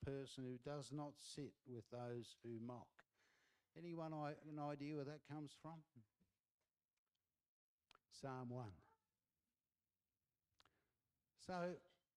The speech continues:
when Jesus says, "Blessed are the poor in spirit," he's really a declaration that has a long history.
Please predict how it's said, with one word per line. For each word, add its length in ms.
when 240
Jesus 480
says, 540
"Blessed 460
are 400
the 80
poor 380
in 200
spirit," 480
he's 260
really 540
a 100
declaration 1040
that 60
has 180
a 40
long 240
history. 540